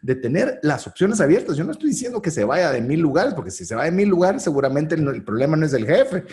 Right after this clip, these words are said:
<laughs> ¿verdad? Pero, pero por lo menos tener esas posibilidades de tener la libertad de poder decir ya no o ya no más, le digo, es algo que vale la pena. Quería ampliarles estos dos ejemplos porque creo que suman a lo que Mario,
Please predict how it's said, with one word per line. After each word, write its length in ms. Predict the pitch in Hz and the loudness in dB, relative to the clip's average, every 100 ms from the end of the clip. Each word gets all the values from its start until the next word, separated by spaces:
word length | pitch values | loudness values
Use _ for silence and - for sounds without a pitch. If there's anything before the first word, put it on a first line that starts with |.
| - | -8
<laughs> 240 | 208 - - | -4 0 2
¿verdad? 420 | 180 - 202 - | 2 2 -2 0
Pero, 440 | - 165 151 143 - - 196 - | 0 4 4 2 -4 -12 -12 -4
pero 200 | 147 139 | 0 0
por 140 | 143 139 | 2 0
lo 60 | |
menos 200 | 143 208 | 2 0
tener 240 | 208 151 196 | 0 2 2
esas 240 | 220 226 | 0 -4
posibilidades 540 | - 151 123 131 165 | -4 -2 2 2 2
de 80 | 196 | 0
tener 300 | 190 139 156 | -2 0 2
la 160 | 190 190 | 2 2
libertad 560 | 170 127 110 - 165 | 2 0 0 0 0
de 120 | 180 175 | 0 -2
poder 360 | 101 117 160 | 0 0 0
decir 340 | 160 - 175 135 | -2 -4 -4 -2
ya 160 | 170 | 0
no 360 | 190 269 370 - - _ _ _ | 2 2 0 -8 -20 _ _ _
o 140 | - 95 | -16 -10
ya 200 | 117 165 | -4 -2
no 120 | 208 | 0
más, 420 | 202 302 - - | 0 -2 -2 -6
le 160 | 110 107 | -4 0
digo, 400 | 113 147 185 - | 2 2 2 -2
es 180 | 117 - | -8 -6
algo 340 | 135 151 170 | -2 0 -2
que 120 | 147 104 | -2 -4
vale 340 | 98 131 131 | -2 0 0
la 160 | 110 - | -2 -4
pena. 260 | 110 95 - - - | -6 -6 -16 -20 -8
Quería 240 | - 143 196 | 0 4 4
ampliarles 580 | 190 196 190 196 190 185 | 2 2 4 4 0 -2
estos 160 | 147 | -4
dos 220 | 180 175 | -2 0
ejemplos 360 | 175 196 190 185 | 0 0 0 -2
porque 220 | 139 117 | -2 -2
creo 240 | - 156 160 | 0 0 0
que 100 | 131 | -2
suman 380 | 165 165 170 131 | 0 0 0 -2
a 40 | |
lo 160 | 107 104 | -4 -4
que 100 | 101 | -2
Mario, 560 | 123 147 151 147 139 | 0 2 2 2 -4